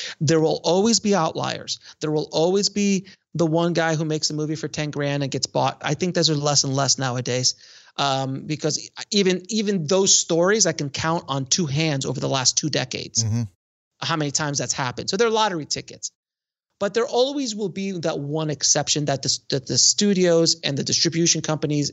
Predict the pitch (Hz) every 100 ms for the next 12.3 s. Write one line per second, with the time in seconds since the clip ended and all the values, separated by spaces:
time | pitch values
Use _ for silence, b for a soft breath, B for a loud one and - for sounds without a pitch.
0 | - 131 127 - - 143 131 254 294 170
1 | 147 B B B 160 160 202 180 220 190
2 | - 156 160 160 220 202 208 - 185 -
3 | 196 160 175 B B - 226 311 226 277
4 | 269 208 165 165 196 147 170 214 156 143
5 | 135 - 269 254 B B - 277 302 320
6 | 311 311 285 - 226 220 226 175 208 277
7 | - - 160 165 160 175 196 147 - 285
8 | 294 - _ _ _ _ _ _ _ _
9 | _ _ _ 175 190 185 185 - - 294
10 | 240 - _ - 233 330 165 311 339 -
11 | - - 392 - 120 120 - 165 165 143
12 | 123 123 -